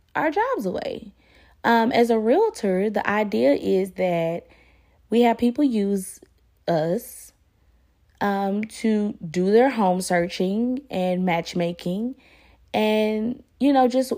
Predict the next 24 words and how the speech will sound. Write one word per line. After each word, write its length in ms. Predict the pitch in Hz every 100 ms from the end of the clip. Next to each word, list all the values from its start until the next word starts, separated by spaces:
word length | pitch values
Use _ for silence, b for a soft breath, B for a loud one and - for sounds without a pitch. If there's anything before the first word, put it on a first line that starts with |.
| -
negotiating 920 | 196 220 190 196 285 294 220 190 180 175
on 180 | - 202
their 140 | 214
behalf. 600 | 220 220 277 392 - - - _ b b b b b b b _ _ _ _ _ -
I 140 | 220
have 180 | 233 196
said 760 | - - 285 311 320 311 294 -
a 80 | 196
lot 260 | 196 208
of 60 | 208
times, 480 | - 220 208 208 202
um, 540 | - 185 170 90 - 196 _ _ _ _ _ _ _ - -
we're, 160 | 254
like, 340 | 294 247 233 190 - - _ 190 160
getting 320 | 254 320 262
away 640 | 208 180 160 170 190 185
from 360 | 170 - 175 165
being 360 | 175 165 - - _
personable. 800 | - - 185 180 - 170 - - -
You 120 | 226
know 100 | 277
what 60 | 269
I'm 60 |
saying? 360 | 269 285 269